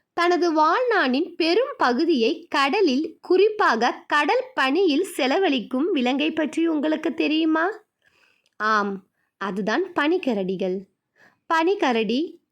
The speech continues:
துருவ கரடி என்றும் அழைக்கப்படும். ஆர்க்டிக் பகுதியில் வாழும் வெள்ளை ரோமங்களை கொண்ட ஒரு கரடி இனமாகும்.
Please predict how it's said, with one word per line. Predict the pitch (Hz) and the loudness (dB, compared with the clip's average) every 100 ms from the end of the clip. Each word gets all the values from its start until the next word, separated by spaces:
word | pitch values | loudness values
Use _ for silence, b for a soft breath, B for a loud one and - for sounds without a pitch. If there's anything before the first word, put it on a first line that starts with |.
| - | -2
துருவ | 339 370 440 440 | 4 6 4 2
கரடி | 285 240 208 262 | 0 0 0 0
என்றும் | 392 240 208 226 349 | 2 0 0 -2 0
அழைக்கப்படும். | 440 196 233 226 208 196 196 190 b b b b - | 0 0 -2 -2 -2 0 -4 -6 b b b b 2
ஆர்க்டிக் | 349 494 - 523 - | 2 2 -2 -4 -2
பகுதியில் | 320 277 320 359 392 339 | 0 2 2 4 4 4
வாழும் | 240 233 220 247 302 | 4 4 2 0 -2
வெள்ளை | 208 254 311 392 494 | 0 2 4 4 4
ரோமங்களை | 440 277 339 381 381 392 392 | 2 2 4 4 4 2 0
கொண்ட | 330 240 208 220 - | 0 0 2 0 0
ஒரு | 269 381 403 | 0 0 0
கரடி | 247 226 240 381 | 0 2 2 2
இனமாகும். | 339 202 208 196 190 196 202 | 2 2 0 -2 -2 -2 -2